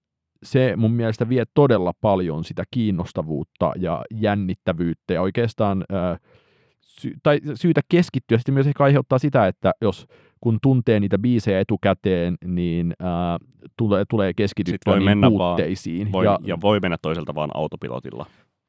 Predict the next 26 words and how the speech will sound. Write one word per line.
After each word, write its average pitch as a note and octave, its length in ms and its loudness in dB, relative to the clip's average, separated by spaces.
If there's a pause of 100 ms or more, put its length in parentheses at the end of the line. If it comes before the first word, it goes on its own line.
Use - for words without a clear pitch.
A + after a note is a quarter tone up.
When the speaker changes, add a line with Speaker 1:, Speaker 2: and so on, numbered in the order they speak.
Speaker 1:
Niin, C#3+ 300 0 (220)
ja, A#2 200 4
ja B2+ 140 0
se, C#3 100 2
että C#3 120 2
mut C3+ 100 -2 (140)
kuuntelijana A2 580 4
niin G2 180 -2
kun, G#2 240 -2
ää, F#2 300 0 (320)
tuttu B2+ 300 0
materiaali F#2+ 640 0
paljastaa F#2+ 520 0
tosi F#2 200 -2
paljon F2+ 360 -2
herkemmin, E2+ 680 -4
ää, F2+ 180 -4
kaikki F#2+ 320 -2
niin E2+ 180 -4
kun F#2 200 -6 (280)
esteettiset G2 640 -6 (140)
puutteet F2+ 600 -6
ja F2 140 -4
muun F2+ 300 -2
paskan. - 440 -4 (500)
Speaker 2:
Mm, G#2 260 -4